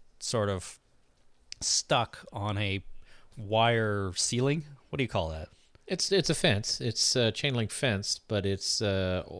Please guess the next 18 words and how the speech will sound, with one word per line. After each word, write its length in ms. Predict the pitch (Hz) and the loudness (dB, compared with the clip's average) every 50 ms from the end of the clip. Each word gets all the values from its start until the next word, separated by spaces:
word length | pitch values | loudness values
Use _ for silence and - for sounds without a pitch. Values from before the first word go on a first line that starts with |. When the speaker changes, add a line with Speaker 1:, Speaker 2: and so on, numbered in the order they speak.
| - - | -6 -4
Speaker 2:
it's 200 | 107 104 - - | -4 -2 -4 -4
covering. 440 | - - - 131 107 90 80 80 85 | -4 0 2 2 2 2 0 -4 -6
It's 120 | 85 - | -6 -4
like 160 | 101 92 - | -4 -4 -4
a 140 | - 90 90 | -4 -4 -4
chain 260 | 85 - - 110 98 | -6 -6 -6 -4 -2
link 160 | 95 92 90 | -2 -4 -4
fence 480 | - - - - 92 90 - - - - - 123 | -6 -8 -6 -6 -6 -4 -6 -6 -8 -10 -8 -4
roof. 360 | 110 104 95 85 - - - _ _ | -2 -2 -2 -2 -6 -10 -20 _ _
Speaker 1:
Yeah, 240 | - 123 110 85 85 | -4 -2 -2 -2 -2
chain 280 | - - 135 131 131 127 | -2 -2 0 0 2 2
link 220 | 127 120 117 107 - | 0 0 -2 -2 -6
roof, 400 | - 113 113 113 101 85 - - | -6 -4 -2 -2 -2 -2 -4 -8
exactly. 540 | 101 92 92 101 95 90 - - 85 92 - - - - - - - _ - | -8 -4 -4 -2 -2 -2 -4 -6 -8 -8 -10 -14 -18 -20 -20 -20 -10 _ 2
Speaker 2:
Like 120 | 170 160 - | 4 4 6
Speaker 1:
He's 20 | |
Speaker 2:
in 120 | 165 156 | 6 4
a, 40 | 139 | 2